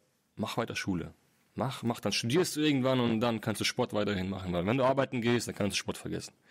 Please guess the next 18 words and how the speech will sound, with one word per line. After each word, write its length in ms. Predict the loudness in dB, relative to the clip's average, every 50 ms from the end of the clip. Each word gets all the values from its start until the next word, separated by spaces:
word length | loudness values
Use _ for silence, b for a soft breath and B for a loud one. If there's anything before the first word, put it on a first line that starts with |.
| B B B B B B B -4
Wo 100 | -2 0
er 120 | 2 0
auch 140 | 0 0 -2
recht 220 | -4 -4 -4 -6
hatte. 220 | -8 -8 -8 -12 B B B B B B B B B B B B B B B B _ -6
Ähm, 540 | -2 0 2 4 4 4 2 0 0 -2 -4
so 200 | -2 0 0 0
habe 140 | 2 2 0 0
ich 80 | 0
dann 200 | 0 0 0 2
auch 340 | 0 0 0 -2 -2 -6 -4
an 280 | -2 0 0 0 0 0
der 280 | -2 -2 -2 -4 -8 -10 -4
kas, 440 | -2 0 0 0 -2 -4 -6 -8 -12 _ _ _ -12 -12 -12 -12 _ _ -4
äh, 640 | -4 -2 -2 -2 -2 -2 -4 -4 -4 -4 -4 -6
meine 720 | -6 -6 -4 -4 -4 -4 -4 -4 -4 -4 -6 -6 -6 -8 -10 -12
Fachhochschulreife 960 | -14 -18 -16 -16 -14 -6 -6 -6 -2 -2 -2 -2 0 0 0 0 0 0 -2 -2
gemacht. 340 | -2 -2 -2 -6 -8 -18